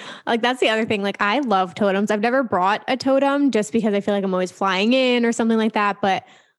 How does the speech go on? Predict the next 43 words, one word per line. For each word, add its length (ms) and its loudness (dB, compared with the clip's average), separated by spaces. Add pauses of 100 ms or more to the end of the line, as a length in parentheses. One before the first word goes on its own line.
(160)
<sighs> 580 -18
I 140 -2
truly 640 2 (140)
live 540 0
for 400 0
festival 680 -4
totems. 460 0
I 80 0
think 180 0
they're 140 0
so 320 -2
great 300 0
and 100 0
people 200 0
are 100 2
so 220 -2
funny, 300 0
and 80 2
I 80 -2
crack 340 -2
up 120 -8
the 100 0
entire 320 0
night. 260 -2
So 80 0
I 100 2
can't 600 0
wait 440 -2 (420)
to 100 -4
see 260 0
what 120 2
everybody 420 0
<laughs> 0 -
comes 420 2
up 220 0
with 220 -2
after 300 -2
this. 280 -2
It's 140 -8
gonna 160 -8
be 100 -2
so 240 -6
good. 280 -4